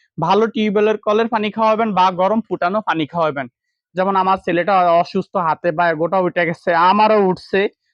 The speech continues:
তারপরও আমি শুকরিয়া আদায় করি, ভালো আছি। তো ভিউয়ার্স, এই ছিল রবিন ভাইয়ের বন্যার আপডেট খবর, আর এই ছিল আমার ফার্মের সবকিছুর আপডেট খবর। আপনারা সকলে ভালো থাকেন, সুস্থ থাকেন, আমার জন্য দোয়া করবেন।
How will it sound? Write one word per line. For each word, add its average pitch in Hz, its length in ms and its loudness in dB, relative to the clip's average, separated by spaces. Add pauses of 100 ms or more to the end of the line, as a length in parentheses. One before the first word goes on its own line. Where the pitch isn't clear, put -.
তারপরও 214 340 0
আমি 190 480 0
শুকরিয়া 170 380 -4
আদায় 170 200 -2
করি, 175 280 -6 (200)
ভালো 165 240 -2
আছি। 147 240 -8 (520)
তো 240 60 2
ভিউয়ার্স, 262 400 2 (140)
এই 202 160 -2
ছিল 233 260 -2 (500)
রবিন 214 440 0
ভাইয়ের 226 280 2
বন্যার 214 400 0
আপডেট 196 500 0
খবর, 220 360 0 (560)
আর 175 220 0 (120)
এই 196 140 0
ছিল 214 240 -2 (140)
আমার 185 380 0
ফার্মের 190 500 0
সবকিছুর 202 600 -4 (380)
আপডেট 170 420 -2
খবর। 139 260 -4 (500)
আপনারা 196 340 -2
সকলে 208 360 -4
ভালো 180 240 0
থাকেন, 220 460 -2 (460)
সুস্থ - 440 -4
থাকেন, 226 540 0
আমার 175 320 0
জন্য 196 220 0
দোয়া 180 280 0
করবেন। 233 400 0